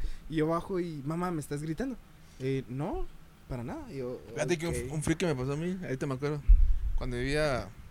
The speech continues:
Speaker 2: vivíamos con mi abuela hace once, doce años. Me acuerdo que mi hermano era, mi hermano menor tenía ese tiempo como cuatro años. Y me acuerdo que mi abuela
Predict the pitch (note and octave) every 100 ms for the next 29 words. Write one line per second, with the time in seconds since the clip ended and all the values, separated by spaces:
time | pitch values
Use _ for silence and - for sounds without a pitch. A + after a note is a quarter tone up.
0 | - A#2 C3 D#3 - B2 A#2 A#2 D#3 E3
1 | D#3 C#3 - - - - - - - C#3
2 | C#3 C3 B2+ C3+ B2+ D3 E3+ - - -
3 | - - - A2+ B2+ C#3+ D3 A#2+ B2+ D3+
4 | C#3+ C#3+ B2+ G#2+ - - - - - -
5 | B2 C3+ D#3 C3 C3 F#3 D#3+ D3 D3+ C#3+
6 | D#3 F3+ - C3 A2+ G#2+ - - A#2 D3
7 | C3+ G#2 C3+ D#3+ B2+ - - - - -
8 | - - - - - - C3 B2 A#2+ A2+
9 | A2 A2 A#2 A#2 - B2 C3+ C3 B2+ A#2
10 | A#2 C#3 G3